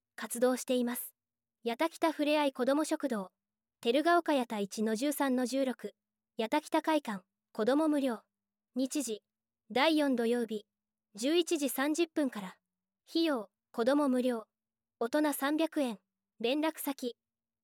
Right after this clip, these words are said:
電話、ゼロ六の六七九七の六九六六。矢田北小学校在校生と矢田北地域在住の方が対象です。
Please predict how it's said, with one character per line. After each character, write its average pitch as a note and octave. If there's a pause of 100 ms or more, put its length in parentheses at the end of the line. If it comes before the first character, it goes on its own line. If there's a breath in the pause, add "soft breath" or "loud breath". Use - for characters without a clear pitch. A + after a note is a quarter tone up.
電 B3
話、 B3 (380)
ゼ C4+
ロ C#4+
六 C4+
の A3
六 A#3
七 B3+
九 C#4
七 B3
の G#3+
六 A#3
九 B3+
六 A#3+
六。 - (560)
矢 A#3
田 D#4+
北 E4+
小 E4+
学 E4+
校 B3
在 A3
校 D#4
生 B3+
と G3+
矢 G3+
田 D4+
北 D#4+
地 F4
域 C4+
在 G#3+
住 C4
の C4+
方 C4+
が A#3+
対 G#3
象 G#3+
で G#3
す。 -